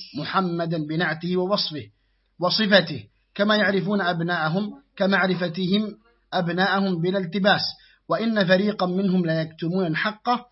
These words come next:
أي نعته وصفته، أما العوام فلا يعرفون شيئا، وأما المؤمنون منهم فلا يكتمون، وهم يعلمون بأنهم يقرؤون في كتابهم:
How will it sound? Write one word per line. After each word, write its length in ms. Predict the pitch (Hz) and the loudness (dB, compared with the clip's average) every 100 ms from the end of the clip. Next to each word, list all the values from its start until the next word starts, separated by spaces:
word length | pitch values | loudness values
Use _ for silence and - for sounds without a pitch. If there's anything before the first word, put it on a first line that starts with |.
| - _ - | -20 _ -6
أي 220 | 196 196 180 | -2 0 2
نعته 400 | 196 165 175 175 | 0 0 -4 -4
وصفته، 840 | 190 175 185 180 165 165 139 123 190 | -2 -4 -4 -4 -4 -4 -6 -6 -6
أما 240 | 247 233 | -2 0
العوام 540 | 190 190 214 208 190 | 2 2 4 4 0
فلا 240 | 185 196 196 | 0 0 2
يعرفون 440 | 156 165 160 165 | 0 -2 -2 -4
شيئا، 320 | 160 170 120 110 - - - | -2 -4 -4 -12 -18 -20 -4
وأما 380 | 196 247 247 226 | 2 2 4 2
المؤمنون 640 | 208 202 180 185 202 180 | 2 0 0 0 2 0
منهم 260 | 185 190 180 | 2 2 2
فلا 460 | 170 175 180 180 - | 0 2 2 0 -4
يكتمون، 920 | 156 165 - - 156 156 156 156 151 - - - _ | -8 -8 -8 -6 -2 0 0 0 -2 -8 -20 -20 _
وهم 240 | 202 247 240 | -2 2 2
يعلمون 480 | 220 202 208 214 185 | 2 2 2 2 0
بأنهم 500 | 185 202 185 175 180 | 0 0 0 0 -2
يقرؤون 420 | 175 170 190 170 | -2 -2 -2 0
في 100 | 185 | -2
كتابهم: 540 | 196 202 208 175 139 | -2 2 2 2 -4